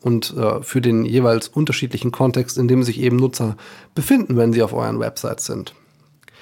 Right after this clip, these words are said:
Ja, ich hab, glaub ich, jetzt die Zeit eingehalten, so halbwegs. Ich bin nämlich jetzt durch mit dem Thema. Ich möchte dir jetzt einfach mal, ja, dich ein Stück weit alleine lassen mit den Gedanken, die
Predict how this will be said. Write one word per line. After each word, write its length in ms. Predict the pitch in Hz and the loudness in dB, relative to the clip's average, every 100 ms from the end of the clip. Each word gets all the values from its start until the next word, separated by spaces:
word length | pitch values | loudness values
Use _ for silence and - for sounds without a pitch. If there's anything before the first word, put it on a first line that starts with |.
| - - - - _ _ - | -20 -20 -20 -20 _ _ 0
Ja, 400 | 180 175 95 - _ - - | 2 2 -2 -8 _ -20 -2
ich 160 | 190 233 | 0 2
hab, 320 | 233 - - | 0 -2 -4
glaub 220 | 139 190 | 0 2
ich, 100 | 226 | 2
jetzt 160 | 175 - | 0 -2
die 80 | 139 | -4
Zeit 360 | 139 123 123 | -2 -2 -2
eingehalten, 640 | 123 220 170 101 107 113 | 0 2 2 2 0 0
so 120 | 110 101 | -4 -2
halbwegs. 640 | 107 101 120 196 - - | -4 -2 -2 -2 -6 -10
Ich 140 | 120 | -2
bin 100 | 165 | 2
nämlich 260 | 180 165 131 | 4 4 2
jetzt 300 | 127 - - | -2 -4 0
durch 240 | 160 220 | 2 4
mit 160 | 135 127 | 2 2
dem 160 | 117 110 | 0 0
Thema. 340 | 123 151 190 | 0 0 0
Ich 100 | 131 | 2
möchte 260 | 147 151 147 | 2 2 0
dir 120 | 135 | 0
jetzt 160 | 131 - | 0 0
einfach 320 | 135 147 143 | -4 -4 -2
mal, 380 | 147 131 123 - _ _ _ _ _ _ - - | 2 2 0 -4 _ _ _ _ _ _ -16 -2
ja, 160 | 165 165 | 0 0
dich 160 | 135 | 0
ein 160 | 131 - | -4 -6
Stück 280 | - 208 175 | -2 0 2
weit 160 | 151 | 0
alleine 380 | 113 107 143 175 | 2 2 2 0
lassen 300 | 151 147 151 | 0 0 -2
mit 120 | 139 | 0
den 140 | 131 123 | 2 2
Gedanken, 460 | 110 117 180 160 | 2 0 0 0
die 240 | 135 123 | 0 -2